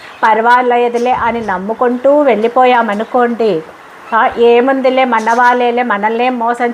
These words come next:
చేస్తారులే అనేసి మనము అందరినీ నమ్ముతూ పోతే మనల్ని నట్టేట ముంచి వెళ్తారు మనం నమ్మిన వాళ్ళు. అందులోనూ మనకు క్లోజ్గానే ఉంటూ, మనల్ని ఫాలో అవుతూ, మన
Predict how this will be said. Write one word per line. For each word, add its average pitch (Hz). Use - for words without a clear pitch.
చేస్తారులే 220
అనేసి 214
మనము 240
అందరినీ 285
నమ్ముతూ 254
పోతే 208
మనల్ని 240
నట్టేట 349
ముంచి 247
వెళ్తారు 233
మనం 220
నమ్మిన 214
వాళ్ళు. 180
అందులోనూ 302
మనకు 269
క్లోజ్గానే 349
ఉంటూ, 302
మనల్ని 311
ఫాలో 277
అవుతూ, 277
మన 285